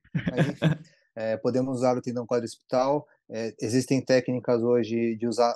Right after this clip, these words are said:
Speaker 1: apenas o tendão, sem tirar nenhum fragmento da patela, e tem
Speaker 2: Uhum.
Speaker 1: algumas técnicas que a gente acaba u-, utilizando a parte do polo superior da patela, né? É, a pata de ganso, né, que são os tendões flexores, né, grácil e o semitendíneo, são os que a gente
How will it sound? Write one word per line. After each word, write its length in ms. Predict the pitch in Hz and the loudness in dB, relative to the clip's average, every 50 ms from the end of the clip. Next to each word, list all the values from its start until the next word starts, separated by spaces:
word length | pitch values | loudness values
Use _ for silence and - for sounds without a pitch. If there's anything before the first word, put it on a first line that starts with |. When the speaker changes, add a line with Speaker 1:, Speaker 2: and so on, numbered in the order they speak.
| - - | -4 -8
Speaker 1:
apenas 680 | 113 - _ - 139 143 160 170 170 156 143 113 104 | -10 -10 _ 4 4 6 6 6 4 0 0 0 0
o 100 | 131 147 | -2 -2
tendão, 560 | 147 - 135 131 120 107 110 110 123 135 135 | -2 -2 -6 -6 -6 -6 -6 -4 -4 -4 -6
sem 240 | - - - 131 135 | -6 -4 -4 -2 -2
tirar 340 | 127 - - 127 120 120 120 | -2 -2 0 0 2 2 2
nenhum 220 | 117 117 120 123 | 0 0 -2 -2
fragmento 420 | - - 120 113 113 113 110 - - | -2 0 0 0 0 0 -2 -2 -2
da 120 | 120 113 | -2 0
patela, 520 | - 151 151 151 147 135 135 139 143 147 147 - _ _ _ _ _ - | 2 2 2 4 4 6 6 6 4 2 0 -2 _ _ _ _ _ -2
e 80 | 135 | 0
tem 140 | 131 139 135 | 0 2 2
Speaker 2:
Uhum. 40 | 135 | 2
Speaker 1:
algumas 240 | 131 - 135 131 - | 2 2 0 0 0
técnicas 400 | - 127 123 135 131 - 110 - | -2 -2 -2 -2 -4 -4 -4 -4
que 80 | - | -4
a 40 | 131 | -6
gente 120 | 127 - 123 | -6 -6 -6
acaba 260 | - - 120 117 127 | -4 -4 -2 0 0
u-, 300 | 131 135 - 147 131 - - | -2 -2 -2 -4 -8 -6 -4
utilizando 500 | 131 110 - - 123 120 113 120 117 123 127 | -6 -6 -4 -2 0 0 2 0 2 2 2
a 120 | 113 113 | 2 2
parte 420 | - - 123 120 113 - - 127 120 | 2 2 4 4 2 2 0 -2 -2
do 280 | 113 123 120 117 117 - | 0 -2 -2 -4 -4 -2
polo 240 | - 123 120 117 | 0 2 2 2
superior 260 | - - - 120 120 117 | 0 -4 -4 -2 -2 0
da 120 | 123 120 | 0 -2
patela, 520 | - 127 110 - - - 101 92 95 92 92 | -2 -4 -6 -6 -6 -6 -8 -6 -8 -8 -6
né? 180 | 98 113 131 135 - - - - - _ _ _ - | -2 -2 -2 -2 -4 -10 -20 -20 -20 _ _ _ -2
É, 720 | 113 110 113 110 110 110 110 110 107 110 110 107 104 104 104 - - - _ _ | 0 2 2 2 2 2 4 4 4 4 4 2 2 0 -2 -6 -14 -20 _ _
a 80 | - 113 | -6 -4
pata 320 | - - 131 127 - 131 120 | 0 0 0 0 0 -2 -2
de 120 | 110 127 | -2 0
ganso, 560 | 117 113 120 123 139 170 185 190 - - 131 | 2 6 6 6 6 6 2 0 -4 -4 -4
né, 300 | 117 117 120 143 165 156 156 | -4 -2 -2 -2 -2 -4 -6
que 280 | - 120 113 110 107 104 | -4 -4 -4 -4 -4 -6
são 160 | - - 117 | -8 -8 -8
os 80 | 110 - | -6 -4
tendões 280 | - 117 113 113 107 - | 0 2 2 2 2 2
flexores, 540 | 117 113 - - - 120 131 151 143 123 | 0 0 0 0 2 4 6 6 4 4
né, 140 | 113 113 117 | 2 2 4
grácil 560 | 104 113 117 113 117 113 - - 113 110 - - | 4 6 6 6 4 2 0 -2 -2 -2 -2 -2
e 120 | 117 113 110 | 0 -2 0
o 40 | |
semitendíneo, 840 | 107 - 117 110 110 110 - 117 113 110 104 104 113 135 156 160 151 | 0 -2 -2 -2 -2 -2 -4 -4 -4 -2 0 2 4 4 6 4 2
são 200 | - - 110 110 | 2 -2 -4 -6
os 100 | 104 - | -6 -6
que 120 | - - | -6 -4
a 40 | 104 | -4
gente 360 | 104 107 104 - 117 107 - | -4 -4 -4 -2 -2 -2 -2